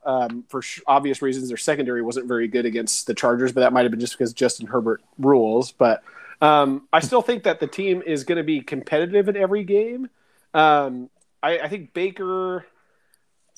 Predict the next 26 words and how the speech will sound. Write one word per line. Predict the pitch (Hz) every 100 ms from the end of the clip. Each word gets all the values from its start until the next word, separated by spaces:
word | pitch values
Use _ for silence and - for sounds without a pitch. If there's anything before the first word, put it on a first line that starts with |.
| _ _ - -
I'm | 196
really | 277 294
excited | 196 214 208
to | 190
see | 196
him | 180
against | 160 -
the |
Cardinals, | 143 135 120 113 104 -
and | 175
we'll | 175
see | 175 208 202
kind | - 180
of | 160
if | 151 -
Baker | 156 156 151
can | - 135
be | 131
the | 143
difference | 160 175 196 180
maker, | 190 185 202
'cause | 190 160
I | 151
think | 196 175 -
that's | 156 175 -
the, | - 147 139 135